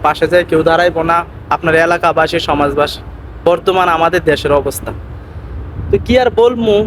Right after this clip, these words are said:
যখন এগুলা দেখি তখন মনে হয় যে দেশ থেকে, নিজের এলাকা থেকে, বিভিন্ন অঞ্চল থেকে দেখছি যে মানুষ টাকাকে ভালোবাসে, সত্য মানুষকে ভালোবাসে না, ভালো মানুষকে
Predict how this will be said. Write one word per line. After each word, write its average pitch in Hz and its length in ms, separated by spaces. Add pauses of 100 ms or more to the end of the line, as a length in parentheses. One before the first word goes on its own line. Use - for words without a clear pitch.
(540)
যখন 175 200 (100)
এগুলা 208 220 (100)
দেখি 180 220 (180)
তখন 180 240 (140)
মনে 202 240
হয় 180 200
যে 185 80 (140)
দেশ 160 120 (140)
থেকে, 185 220 (180)
নিজের 165 200 (100)
এলাকা 170 300
থেকে, 165 140 (120)
বিভিন্ন 170 300
অঞ্চল 175 220
থেকে 160 200
দেখছি 147 200 (120)
যে 147 60 (160)
মানুষ 151 160 (140)
টাকাকে 175 340 (100)
ভালোবাসে, 147 440 (260)
সত্য 160 240 (140)
মানুষকে 170 360
ভালোবাসে 151 480
না, 127 40 (720)
ভালো 156 240
মানুষকে 170 300